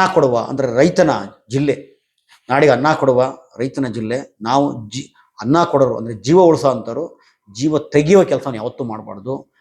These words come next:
ಅದು ಈ ಕಲ್ಲಡ್ಕ ಪ್ರಭಾಕರನ್ ಭಟ್ಟನ ಮಾತುಗಳಿಗೆ ಪ್ರಚೋದನೆಗೊಳ್ಬಾರ್ದು. ನಿಜವಾಗಲೂ ಮಂಡ್ಯದ ಸಮಸ್ಯೆ ಹೆಣ್ಣು ಭ್ರೂಣ ಹತ್ಯೆ ಸಮಸ್ಯೆ,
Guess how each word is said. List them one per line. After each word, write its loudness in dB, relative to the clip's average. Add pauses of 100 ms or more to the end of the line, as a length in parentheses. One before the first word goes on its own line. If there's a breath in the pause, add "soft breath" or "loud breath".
(120)
ಅದು 2
ಈ 4
ಕಲ್ಲಡ್ಕ 4
ಪ್ರಭಾಕರನ್ -2
ಭಟ್ಟನ -12
ಮಾತುಗಳಿಗೆ -14
ಪ್ರಚೋದನೆಗೊಳ್ಬಾರ್ದು. -2 (500)
ನಿಜವಾಗಲೂ 4
ಮಂಡ್ಯದ -2
ಸಮಸ್ಯೆ -10
ಹೆಣ್ಣು -8
ಭ್ರೂಣ -4
ಹತ್ಯೆ -4
ಸಮಸ್ಯೆ, -10